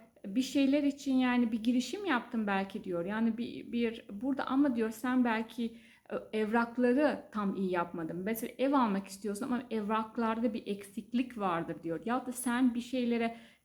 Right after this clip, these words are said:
değer veriyordun. Yani değer verdiğin şeyler vardır şimdiye kadar. Ama burada artık bir eksiklikler var aslında bu Merkür Retrosu'nda. Daha fazla bunları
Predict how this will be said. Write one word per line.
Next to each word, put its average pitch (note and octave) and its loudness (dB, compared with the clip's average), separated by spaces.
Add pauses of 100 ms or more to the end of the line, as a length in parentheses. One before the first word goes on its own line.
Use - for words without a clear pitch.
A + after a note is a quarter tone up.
(100)
değer A#3 6
veriyordun. G3+ 2
Yani G3+ 0
değer A3 2
verdiğin G#3+ 4
şeyler C4+ 2
vardır G3+ 4
şimdiye G3 -2
kadar. F#3 -6
Ama B3 4
burada C4 0
artık B3+ -4 (440)
bir C4 -4
eksiklikler B3+ -2
var A#3+ 4
aslında G3 -2
bu G3 -2
Merkür G3 0
Retrosu'nda. C#4 -4 (360)
Daha A#3+ 0
fazla A#3 0 (280)
bunları A#3+ 8